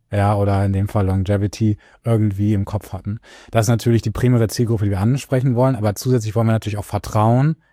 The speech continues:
in die Branche zurückbringen, weil viele Leute waren vielleicht schon mal im Fitnessstudio und haben vielleicht da negative Erfahrungen gemacht und wir wollen natürlich auch die,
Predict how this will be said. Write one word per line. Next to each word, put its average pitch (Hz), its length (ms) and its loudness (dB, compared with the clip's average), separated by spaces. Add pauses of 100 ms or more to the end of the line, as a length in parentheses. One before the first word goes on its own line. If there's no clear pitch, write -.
(140)
in 117 200 2
die 110 80 2
Branche 110 420 0
zurückbringen, 127 640 0
weil 104 240 0
viele 135 200 0
Leute 120 260 2
waren 156 180 2
vielleicht 101 200 -4
schon 101 100 -4
mal 95 60 -4
im - 20 -6
Fitnessstudio 113 640 -2 (260)
und 101 60 -2
haben 104 100 2
vielleicht 107 340 0
da 107 120 0
negative 117 420 0
Erfahrungen 104 360 -2
gemacht 107 400 0
und 110 100 0
wir 107 100 2
wollen 104 140 0
natürlich 107 260 -4
auch 101 100 -4
die, 123 380 0